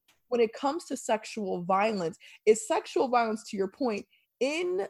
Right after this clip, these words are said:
relationships that are family. And I think a big one that no one really touches on, and this is where I think a lot of people see a gray area when it comes to consent, which is consensual relationship.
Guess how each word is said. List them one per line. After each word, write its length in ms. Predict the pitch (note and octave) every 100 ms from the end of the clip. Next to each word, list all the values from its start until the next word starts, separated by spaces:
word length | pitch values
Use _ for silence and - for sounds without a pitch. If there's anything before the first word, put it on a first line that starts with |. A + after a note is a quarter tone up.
| - -
relationships 840 | A3 A#3 A#3 B3 A#3 - G3+ G3+
that 160 | G3 F#3
are 100 | F3 -
family. 420 | A3 A3 A3+ A#3
And 140 | - G#3
I 80 | G#3
think 220 | B3 G#3
a 100 | F3+ -
big 220 | A#3+ D#4 C4+
one 300 | A3+ F#3+ F#3
that 140 | F3+
no 240 | F3+ F#3 A3
one 200 | C#4+ D4
really 200 | E4 D4
touches 440 | - D4 D4+ G#3+
on, 320 | G3 F3+ F3 - - -
and 120 | G#3 G#3+
this 120 | B3
is 120 | B3
where 420 | G#3+ A3 G#3 G3 - _ _
I 120 | G3+
think 260 | G3+ A3 G#3+
a 60 | G3+
lot 180 | G3 G3
of 80 | -
people 260 | A3+ G3
see 200 | G3 G#3
a 60 | F3+
gray 360 | F#3+ G3 A3
area 300 | - A#3+ A3+
when 140 | G#3 G3
it 80 | -
comes 280 | G#3 G#3 -
to 60 |
consent, 480 | F#3 G3 B3 A#3 G3+ - _ _ _ _
which 260 | G3 G#3+ A#3
is 140 | G#3+
consensual 800 | - A3+ - C4 D4 - C#4 A3+
relationship. 760 | F3+ F3 G#3+ - D#3+ F3 -